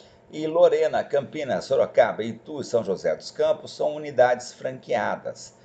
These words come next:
Então, eu tenho um franqueado nessa ci-, responsável por essas cidades, que está lucrando junto comigo bem mais do que lucraria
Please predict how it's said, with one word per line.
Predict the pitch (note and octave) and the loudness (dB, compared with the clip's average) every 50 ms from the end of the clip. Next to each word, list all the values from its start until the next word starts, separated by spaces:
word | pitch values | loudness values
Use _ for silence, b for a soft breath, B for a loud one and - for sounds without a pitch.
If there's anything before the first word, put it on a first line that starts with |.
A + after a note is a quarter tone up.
| b b b _ - - | b b b _ -12 -4
Então, | - F#2 G2 G2+ | -2 0 0 0
eu | G2+ F#2+ | -2 -2
tenho | - G#2+ A2+ A#2+ | -2 -4 -4 -4
um | A#2+ | -4
franqueado | A#2+ - - C#3 D3 D3+ D3 - - - F#2+ G#2 A#2+ B2+ A#2+ G2+ F#2+ | -4 -2 -2 -2 -2 -4 -6 -2 0 0 0 2 0 0 -2 -2 -4
nessa | G2 F2+ E2+ - D2+ | -4 -6 -6 -10 -14
ci-, | - - D#2+ - | -14 -16 -16 -10
responsável | - F#2 A#2 A#2 - - F#2+ F2+ - - - D3+ D3 B2+ F#2+ E2+ D#2 | -10 -10 -10 -6 -8 -8 -8 -8 -4 -2 -2 0 0 0 -2 -4 -8
por | - - - | -8 -4 -4
essas | C#2+ D2+ D2+ - - - | -2 -4 -4 -6 -12 -18
cidades, | - - - - G2+ B2 D3 C#3+ - - b b b b b | -20 -8 -4 0 0 2 0 0 -4 -12 b b b b b
que | - - | -18 -18
está | G3+ - - | -4 -2 0
lucrando | G3 G#3 G3+ F#3+ - D#3+ C#3 C3 B2+ C#3+ B2+ | 0 0 0 -2 0 0 0 0 -2 -4 -8
junto | G#2+ A2 A#2 A#2+ A#2+ - | -8 -8 -8 -8 -10 -10
comigo | - - - C#3 B2 B2+ - - | -10 -10 -8 -8 -8 -10 -10 -14
bem | A#2+ A2 D3 D#3+ E3+ F3 D#3 | -8 -4 -2 -2 -2 -4 -4
mais | A#2+ G2 G#2 G#2+ A2 A#2 A2 A2+ | -4 -4 -2 -2 -2 -4 -4 -6
do | A#2 | -10
que | - - B2 | -12 -10 -10
lucraria | A2+ A2+ - - - C3+ B2+ E2+ D#2 E2+ G2 A2+ A2 - | -8 -10 -6 -4 -2 -2 -2 -2 -2 -2 -2 -2 -2 -2